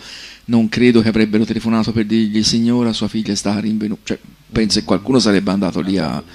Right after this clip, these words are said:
a dirgli qualche cosa, spero, eh, per l'amor del cielo, poi tutto è dato. Però ecco, quello che veniva fuori è che dice: "No, ma come facevano a sapere che la Susanna abitava?" Ma in realtà, eh, il tizio non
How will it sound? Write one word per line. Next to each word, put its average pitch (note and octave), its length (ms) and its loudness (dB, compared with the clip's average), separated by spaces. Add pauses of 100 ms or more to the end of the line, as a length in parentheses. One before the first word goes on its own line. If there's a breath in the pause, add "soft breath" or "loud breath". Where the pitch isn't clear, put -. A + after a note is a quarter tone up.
(460 loud breath)
a G#2 120 0
dirgli G#2+ 240 2
qualche G2+ 320 0
cosa, A2 400 4
spero, A2+ 540 4
eh, A2+ 260 4
per G2+ 120 -2
l'amor A2+ 240 4
del A2+ 160 4
cielo, A2+ 280 2
poi A#2 140 0
tutto B2 260 0
è A2 60 4
dato. A2 460 -2 (580 loud breath)
Però G#3 160 8
ecco, D3+ 200 6
quello C#3+ 260 6
che C3+ 120 4
veniva C#3+ 400 0
fuori B2+ 300 4
è - 20 0
che A2+ 280 0 (440 loud breath)
dice: E3 160 0
"No, B3 160 0
ma F#3 260 0
come F3+ 200 0
facevano G3+ 380 6
a F3+ 40 4
sapere F#3 520 2
che D#3 240 2
la C#3+ 160 0
Susanna D#3 540 0
abitava?" C#3 380 0
Ma E3 160 -8
in F#3 160 -6
realtà, B3+ 640 0
eh, D3 1040 -8
il D3 300 -8
tizio C4 420 0
non A#2+ 240 -2